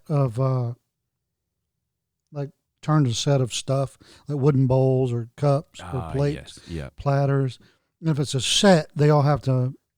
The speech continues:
Speaker 1: match within, you know,
Speaker 2: Yeah.
Speaker 1: a thirty-second of an inch, whatever, right? And I, and I'm a perfectionist, so that sucks even more. Uh, and yeah, I've done it, and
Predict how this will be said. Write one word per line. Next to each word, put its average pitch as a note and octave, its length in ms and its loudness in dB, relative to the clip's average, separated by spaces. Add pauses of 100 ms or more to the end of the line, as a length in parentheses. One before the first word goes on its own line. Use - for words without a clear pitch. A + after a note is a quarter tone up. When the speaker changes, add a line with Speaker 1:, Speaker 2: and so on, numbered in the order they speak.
(260)
Speaker 1:
match C#3 440 -4
within, C3 480 0 (540)
you D3 100 -2
know, A#2+ 300 -2 (440)
Speaker 2:
Yeah. D#2 460 -8 (600)
Speaker 1:
a C#3+ 180 -4
thirty-second C#3 680 2
of C3 80 2
an C3 80 2
inch, C#3 220 2
whatever, C#3 480 0
right? D3+ 300 -4 (800)
And F3+ 100 4
I, F#3 180 6
and F3+ 160 2
I'm F3 260 4
a D3 80 -8
perfectionist, C#3 800 -2
so C3 100 -4
that E3 180 -4 (320)
sucks - 360 0
even B2 240 2
more. C3 360 2 (600)
Uh, B2+ 460 4 (800)
and F3 160 6
yeah, D#3+ 180 6
I've D3+ 100 2
done D3+ 180 2
it, D#3+ 200 -6
and D3+ 360 -6